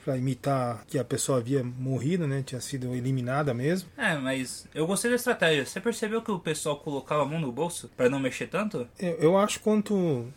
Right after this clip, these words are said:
Speaker 1: tinha pessoas que deitavam, tinha pessoas que
Speaker 2: Não, tinha uma pessoa que se jogava.
Speaker 1: que
Speaker 2: Eu,
Speaker 1: se jogava,
Speaker 2: <laughs> eu
Speaker 1: tinha
Speaker 2: não
Speaker 1: pessoas
Speaker 2: entendi.
Speaker 1: que ficavam na parede, tinha pe-,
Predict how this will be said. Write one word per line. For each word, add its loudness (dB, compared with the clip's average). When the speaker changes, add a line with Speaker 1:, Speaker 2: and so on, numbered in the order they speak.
Speaker 1:
tinha 2
pessoas 4
que 0
deitavam, 6
tinha -6
pessoas 0
que 0
Speaker 2:
Não, 2
tinha -2
uma 2
pessoa 0
que 2
se 0
jogava. 10
Speaker 1:
que 4
Speaker 2:
Eu, 8
Speaker 1:
se 8
jogava, 12
Speaker 2:
<laughs> 8
eu 6
Speaker 1:
tinha 6
Speaker 2:
não 4
Speaker 1:
pessoas 8
Speaker 2:
entendi. -2
Speaker 1:
que 4
ficavam 4
na 6
parede, 6
tinha 0
pe-, -2